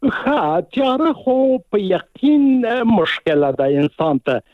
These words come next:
بیا خصوصاً په ځوانۍ کې داسې حادثه وشوله. متعهد زه اوس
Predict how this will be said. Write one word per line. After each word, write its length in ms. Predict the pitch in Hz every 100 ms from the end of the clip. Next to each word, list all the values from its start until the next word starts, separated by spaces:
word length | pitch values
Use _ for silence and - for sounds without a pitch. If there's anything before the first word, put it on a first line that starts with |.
| _ _
بیا 240 | - 151 160
خصوصاً 540 | - 147 175 165 151
په 360 | - 127 151 151
ځوانۍ 460 | 127 147 147 190 220
کې 100 | 151
داسې 240 | 165 156
حادثه 420 | 160 160 160 -
وشوله. 500 | 185 190 - 190 180 151 _ _ -
متعهد 560 | 277 - 262 254 233 -
زه 80 | 302
اوس 300 | 277 208